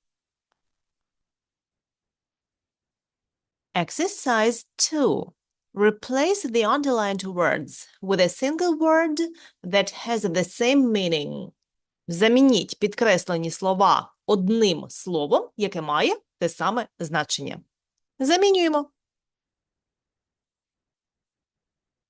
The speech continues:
Перевіряємо.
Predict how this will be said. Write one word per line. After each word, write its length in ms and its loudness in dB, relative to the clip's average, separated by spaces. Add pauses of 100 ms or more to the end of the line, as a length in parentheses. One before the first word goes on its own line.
(1600)
Перевіряємо. 960 2